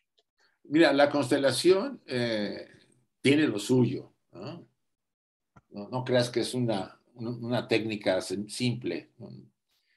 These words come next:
Está muy lograda y la, la desarrolló Bert Hellinger. Eh, primera, y hice dos recién casi que mi hermano se suicidara.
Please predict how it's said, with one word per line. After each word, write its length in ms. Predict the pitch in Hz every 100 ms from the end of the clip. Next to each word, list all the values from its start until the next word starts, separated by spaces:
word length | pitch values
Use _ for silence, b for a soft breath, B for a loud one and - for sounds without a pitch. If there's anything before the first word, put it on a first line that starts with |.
| _
Está 160 | 123
muy 140 | 135 143
lograda 680 | 127 120 120 117 107 107 -
y 140 | 110
la, 260 | 95 90 -
la 140 | 101
desarrolló 560 | 101 101 104 104 117 120
Bert 200 | 113 113 -
Hellinger. 460 | 117 117 107 92 - _ _ _ _ _ b b b b b b _ _
Eh, 160 | 135 110
primera, 520 | 113 120 135 101 -
y 380 | 113 107 - 107
hice 200 | 110 139
dos 460 | 131 143 151 - _ _ _ _ _
recién 440 | 113 117 135 147 139
casi 380 | 131 127 151
que 120 | - 101
mi 80 | 87
hermano 340 | 90 113 123
se 180 | 123 104
suicidara. 720 | 101 107 101 120 131 98